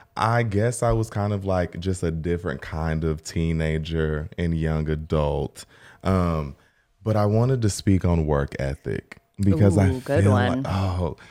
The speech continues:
Speaker 2: So good.
Speaker 1: there's so many things to talk about, but I just feel like it's so different. And I was having a conversation with Edna, who's been on here, and, um,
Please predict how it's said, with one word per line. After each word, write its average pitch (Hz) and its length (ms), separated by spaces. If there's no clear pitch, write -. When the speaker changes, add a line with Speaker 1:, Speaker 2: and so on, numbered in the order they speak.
Speaker 2:
So 156 280
good. 139 280
Speaker 1:
there's 135 280
so 160 220
many 160 160
things 135 160
to 110 80
talk 101 280
about, 92 380
but 110 200
I 110 100
just 110 380
feel 120 580
like 98 640
it's 120 260
so 107 680
different. 92 420
And 95 80
I 95 40
was 95 120
having 104 300
a 92 60
conversation 85 840
with 80 400
Edna, 87 360
who's 85 240
been 82 260
on 78 160
here, 80 180
and, 76 240
um, 80 500